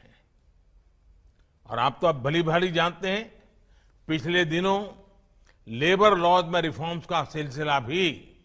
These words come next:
लगातार जो शुरू हुआ है, चल रहा है। कुछ साल पहले तक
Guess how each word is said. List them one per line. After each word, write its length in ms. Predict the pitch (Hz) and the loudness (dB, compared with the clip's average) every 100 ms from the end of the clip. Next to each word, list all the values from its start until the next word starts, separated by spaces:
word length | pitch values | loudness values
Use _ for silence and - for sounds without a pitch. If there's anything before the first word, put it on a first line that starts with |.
| _ _ _ _ | _ _ _ _
लगातार 760 | 113 131 156 170 165 - 160 160 | -6 -2 2 4 2 2 0 2
जो 160 | 156 151 | 0 -4
शुरू 320 | - 143 151 | -6 -8 -4
हुआ 220 | 156 156 | -2 -2
है, 260 | 165 170 - | -2 -6 -6
चल 220 | 160 131 | -6 -4
रहा 360 | 101 - - | -10 -12 -20
है। 140 | - _ - _ _ _ _ _ _ _ _ _ _ _ _ _ - | -20 _ -20 _ _ _ _ _ _ _ _ _ _ _ _ _ -10
कुछ 220 | 151 - | -10 -2
साल 200 | 170 175 | 0 0
पहले 400 | 170 156 170 190 | 0 0 2 0
तक 380 | 185 196 - | 0 -6 -8